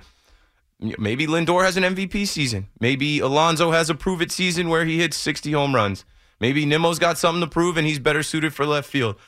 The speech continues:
Maybe Harrison Bader wants to prove everybody wrong and say, "Yeah, I can be an everyday center fielder." Maybe Luis Severino turns back into an ace, the ace that was promised to the Yankees that we never saw. Kodai Senga,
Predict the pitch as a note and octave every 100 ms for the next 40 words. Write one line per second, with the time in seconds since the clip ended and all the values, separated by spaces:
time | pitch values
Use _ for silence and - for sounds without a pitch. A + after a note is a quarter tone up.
0 | _ A#2 C#3+ D#3 D#3 D#3+ D#3+ D3 E3 E3
1 | D#3 D#3 C#3+ E3 E3 D3+ D#3+ D3+ D#3 D#3
2 | D3+ D#3+ D#3+ C#3+ - - C3 - D#3 D#3
3 | D3 C#3 D#3+ D#3 C#3+ C3 B2 A#2 A2+ A2
4 | - G#2 G2+ G#2 G2 F#2+ F#2 A2 C3 C#3+
5 | D#3+ F3 - D#3 D#3+ F3 E3+ E3 D#3+ E3+
6 | C#3 D3+ E3 D#3+ D3+ E3 D#3+ F3+ E3 -
7 | _ _ - B2 D#3 C3+ C3+ D3+ - D#3
8 | D#3+ - D#3+ D#3+ F3 D#3 C3+ G#2 A#2+ A2
9 | G2 - G2 F2 - _ - C#3 D3+ -
10 | E3 F3+ A#2